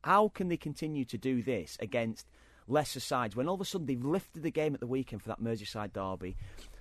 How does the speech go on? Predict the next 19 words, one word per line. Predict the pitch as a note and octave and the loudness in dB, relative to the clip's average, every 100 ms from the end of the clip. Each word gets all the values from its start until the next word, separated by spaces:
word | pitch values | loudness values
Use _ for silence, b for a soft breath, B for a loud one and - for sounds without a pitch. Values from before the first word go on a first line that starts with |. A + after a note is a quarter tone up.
| B | B
They've | A#2 - | -2 6
beaten | F3+ G#3 E3 | 6 6 -2
some | C#3+ D3 | -2 -2
of | B2+ | -2
the | A#2 | 0
best | D3 C3+ | 0 0
sides. | - A#2 A2+ | -2 -2 -2
They've | G#2+ | -4
got | - - | -4 -4
the | G#2+ | -2
best | E3 F3 - | 0 0 0
record | D#3+ - B2 | -2 0 -2
against | A#2 - | -2 -8
the | |
top | A2 A#2+ - | -8 -10 -8
six | G2+ - | -12 -6
sides | G2+ F#2+ | -6 -6
this | F#2+ | -8
season, | - F#2+ G2 | -6 -6 -6